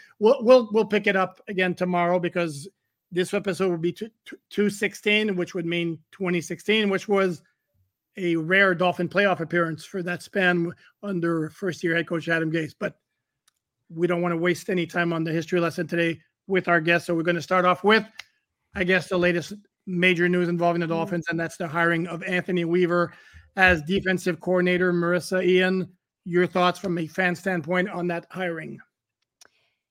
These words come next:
Speaker 2: Yeah, um, to me, it's a great hire. I will say that initially, before his name was kind of put into the hat, I was all on board for Frazier. Um,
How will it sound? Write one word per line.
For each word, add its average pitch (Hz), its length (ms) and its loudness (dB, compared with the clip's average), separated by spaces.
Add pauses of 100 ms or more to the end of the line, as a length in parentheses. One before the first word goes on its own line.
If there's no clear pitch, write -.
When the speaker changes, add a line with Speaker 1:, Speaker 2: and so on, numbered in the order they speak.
(200)
Speaker 2:
Yeah, 254 440 8
um, 247 380 4
to 285 140 -6
me, 294 480 -2
it's 262 260 -4
a 240 180 0
great 214 320 -2
hire. 226 760 0 (160)
I 220 220 6
will 240 240 -2
say 247 380 -2
that 202 420 2
initially, 226 960 -4 (100)
before 208 480 -2
his 208 260 -10
name 190 260 -6
was 185 140 -12
kind 190 160 -10
of 185 80 -14
put 180 140 -10
into 185 240 -10
the 180 100 -2
hat, 185 460 2
I 190 100 -2
was 190 240 -10
all 185 200 -4
on 185 180 -6
board 180 260 -8
for 175 160 -12
Frazier. 226 760 -2 (320)
Um, 190 240 0